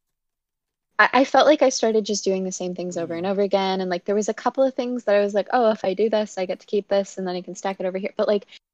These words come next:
Speaker 1: it wasn't enough. Like, there weren't curses that were, like, cool to cancel each other, so by the end of it, I was just like, "Oh, well," it just, it felt, like, really, um,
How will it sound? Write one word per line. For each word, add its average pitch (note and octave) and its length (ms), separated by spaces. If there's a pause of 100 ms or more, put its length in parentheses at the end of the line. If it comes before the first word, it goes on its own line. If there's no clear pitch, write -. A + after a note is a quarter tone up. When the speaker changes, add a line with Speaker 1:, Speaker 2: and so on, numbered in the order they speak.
Speaker 1:
it A3+ 120
wasn't D4 360 (100)
enough. G3 560 (100)
Like, G3+ 200
there A3+ 140
weren't A3 260
curses G3 580
that F#3 220
were, F#3 400
like, F3 240
cool F#3 280
to F#3+ 80
cancel F3+ 400
each G3+ 180
other, A3 220
so A3 140
by G#3 120
the G3+ 140
end G3 140
of G3 80
it, F#3 100
I F#3 80
was F3+ 160
just - 220
like, F3 260 (600)
"Oh, F#3 120
well," F3 380 (1200)
it - 60
just, F#3+ 200 (680)
it A3+ 160
felt, B3 220
like, A#3 160
really, G3 440
um, F3+ 460